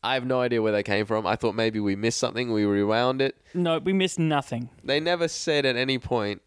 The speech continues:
Speaker 1: that they are mortal or why that they're mortal at this point.
Speaker 2: Yeah, they, they don't explain it at all. It's just that he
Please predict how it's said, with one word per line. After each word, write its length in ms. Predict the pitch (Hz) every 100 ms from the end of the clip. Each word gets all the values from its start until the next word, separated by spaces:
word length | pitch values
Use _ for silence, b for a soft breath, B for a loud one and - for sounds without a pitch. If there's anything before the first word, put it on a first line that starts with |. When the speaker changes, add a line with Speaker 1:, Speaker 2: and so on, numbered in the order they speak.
| 101
Speaker 1:
that 200 | 101 101
they 160 | 98
are 80 | 92
mortal 300 | 101 107 113
or 160 | 98 110
why 600 | 101 117 175 156 90 90
that 240 | - 90 98
they're 120 | 95
mortal 380 | 101 95 92 82
at 80 | -
this 140 | 101
point. 280 | - - -
Speaker 2:
Yeah, 320 | - 170 131 123
they, 140 | 151
they 240 | 147 139 156
don't 280 | 175 170 175
explain 460 | - - 156 151
it 100 | - -
at 140 | 147 143
all. 200 | 131 -
It's 200 | 151 -
just 180 | 156 -
that 160 | 147
he 320 | - 170 156